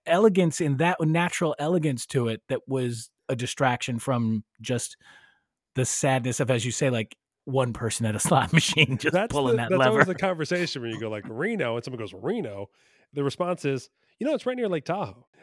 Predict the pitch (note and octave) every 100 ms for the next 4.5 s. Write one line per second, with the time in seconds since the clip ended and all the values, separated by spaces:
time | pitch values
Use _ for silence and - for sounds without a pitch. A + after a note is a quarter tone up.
0 | - F3 C#3+ D3 - D#3 - - C#3 C#3+
1 | D3 C#3+ B2+ A#2 B2 A#2 A2+ - - -
2 | - _ - C#3 B2 A#2 C3 B2+ A2+ A2+
3 | A#2+ F3 D3+ D#3 D#3 B2 A2 A2 A2+ A2+
4 | D3 C#3 - A#2+